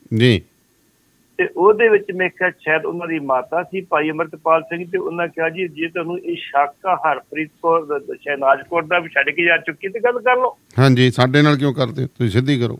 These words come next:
Speaker 2: ਉਹਨਾਂ ਉਸੇ ਨੇ ਗੱਲ ਕੀਤੀ ਉੱਥੇ ਹੀ। ਉਹ ਕਹਿੰਦੀ, "ਮੈਂ ਜਦੋਂ ਦੀ ਵਿਆਹੀ ਆਈ ਆ, ਮੈਂ ਪੇਕੇ ਆਪਣੇ ਬਹੁਤ ਘੱਟ ਗਈ।"
Speaker 1: ਜੀ।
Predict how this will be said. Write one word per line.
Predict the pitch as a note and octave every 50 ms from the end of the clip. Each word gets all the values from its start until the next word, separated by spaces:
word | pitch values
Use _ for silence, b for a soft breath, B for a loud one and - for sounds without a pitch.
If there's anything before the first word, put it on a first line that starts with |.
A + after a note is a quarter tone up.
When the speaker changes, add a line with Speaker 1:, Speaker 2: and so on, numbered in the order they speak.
| - -
Speaker 2:
ਉਹਨਾਂ | G3 A#3+ C#4 C#4 C#4+ D4+ D4+
ਉਸੇ | C#4+ C4 B3 A3+ - - C4+ D4 D#4+
ਨੇ | E4 E4 D#4
ਗੱਲ | C4+ C4+ C4 B3+
ਕੀਤੀ | G#3+ G#3 B3+ A#3 G3+ A3 C#4 C4+
ਉੱਥੇ | B3 A#3 - - B3 B3+ A#3+
ਹੀ। | G#3
ਉਹ | G#3 A3+ A#3+
ਕਹਿੰਦੀ, | A3+ A3 B3 B3 A#3+ A#3+ C#4+
"ਮੈਂ | D4 C#4+ C4 A#3 G#3+ G#3 G#3 A3 A#3 B3 B3+
ਜਦੋਂ | B3 A#3+ G#3+ G3 G3 F#3+
ਦੀ | G#3 A#3+ A#3+
ਵਿਆਹੀ | G#3+ F#3 F3+ F#3 F#3+ G#3+ A#3+ B3 A3+
ਆਈ | G#3 G3+ G#3 A3 A#3+
ਆ, | C4 C4 B3+
ਮੈਂ | G#3+ G3+ G#3 A3+
ਪੇਕੇ | A3+ A#3 - G#3 G3+ G3 - _ A#3+ A#3
ਆਪਣੇ | A3+ G#3+ G#3+ G#3+ A#3 B3 A#3+
ਬਹੁਤ | A3 D#3+ D3+ D3 G3 A3 B3 B3+ - - - A3+
ਘੱਟ | - - -
ਗਈ।" | - - D3+ C3 - - _ _ _ _ _ _ A2 G#2
Speaker 1:
ਜੀ। | G2+ B2 C3+ A#2+ F#2